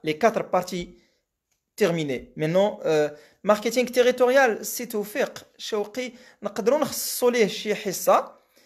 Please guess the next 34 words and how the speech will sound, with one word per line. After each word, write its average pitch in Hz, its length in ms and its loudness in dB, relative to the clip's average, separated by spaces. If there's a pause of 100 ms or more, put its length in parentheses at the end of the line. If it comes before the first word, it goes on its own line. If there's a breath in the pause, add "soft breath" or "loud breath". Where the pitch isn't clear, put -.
(280 soft breath)
مي 214 120 4
الماركتينغ 269 500 2
تيريتوريال 262 540 0
راه 262 140 4
هضرت 180 340 2
عليه 208 200 0
شي 208 140 -8
شويه 214 240 0
قبيله، 190 360 -2
فاش 233 220 2
قلنا 190 280 0
راه 208 80 4
عطيتكم 220 460 -2
دابا 220 200 4
واحد 185 280 0
لو 185 80 0
شيما 196 320 -2
جلوبال. 185 680 0 (400 loud breath)
الماركتينغ 240 500 0
تيريتوريال 247 680 0
سو 233 220 -2
ني 240 460 0 (340)
احبيبي 226 540 0
غير 226 380 4
اون 214 160 2
ابليكاسيون 226 760 -2
دو 156 120 -2
لا 190 140 0
فيلوزوفي 220 640 -4
ماركتينغ 214 520 -4
او 190 80 0
نيفو 214 320 0
دو 151 140 -2
تيريتوار. 151 840 -2